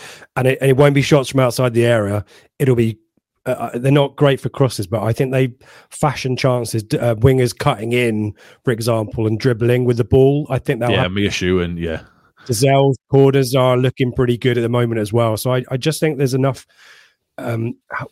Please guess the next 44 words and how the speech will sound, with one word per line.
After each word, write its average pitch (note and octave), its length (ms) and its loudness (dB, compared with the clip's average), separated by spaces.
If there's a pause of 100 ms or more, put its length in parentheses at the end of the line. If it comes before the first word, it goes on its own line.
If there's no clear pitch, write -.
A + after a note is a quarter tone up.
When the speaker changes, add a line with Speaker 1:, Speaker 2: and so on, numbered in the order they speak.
Speaker 1:
penalty D3+ 520 0
area D#3 460 2
entries. F#3 680 -2
Is E3 120 -2
that E3+ 160 -4
the F3+ 100 0
right F3+ 280 0 (120)
phrase F3 320 0
to F3 100 -4
use? E3+ 480 -2 (120)
Um, C3 300 0
and B2 500 -2 (540)
if - 220 -4
we C3 160 6
are B2 160 4
not B2 280 0 (120)
getting A#2 300 -2
bodies A#2 400 0
in A2+ 140 -2
front A#2 220 0
of G#2 260 -4
shots, - 460 -2
et A2 140 -12
cetera, G#2+ 420 -4
then G#2 320 -2
I A2+ 100 -2
think G#2+ 240 -4
there G#2 140 0
are G2+ 60 -2
goals G2+ 420 -4
there. F#2+ 300 -6 (500)
That's, A#2+ 320 -4
that's D#3 240 0
my C3+ 120 4
thinking. C3 320 0
I, C#3+ 380 4
I D3 40 0
do C3+ 200 0
hope B2 200 0
I'm A#2 180 0
wrong. B2 360 2 (360)
Chris - 240 2
is A#2 80 -6
going B2 220 0